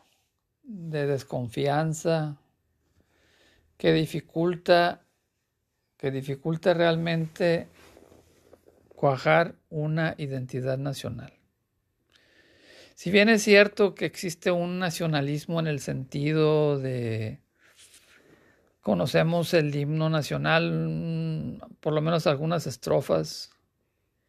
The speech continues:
y se inculca en México un respeto a la bandera y los narcotraficantes,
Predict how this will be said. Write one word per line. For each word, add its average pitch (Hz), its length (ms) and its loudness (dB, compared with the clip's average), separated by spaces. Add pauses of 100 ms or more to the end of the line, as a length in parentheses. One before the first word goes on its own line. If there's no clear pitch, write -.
(840)
y 151 680 0
se 156 160 -2
inculca 151 540 0
en 160 120 0
México 156 480 0
un 147 580 -4
respeto 143 840 -2
a 139 60 0
la 131 140 0
bandera 143 840 0 (1500)
y 151 500 0
los 143 240 -2
narcotraficantes, 139 1900 -4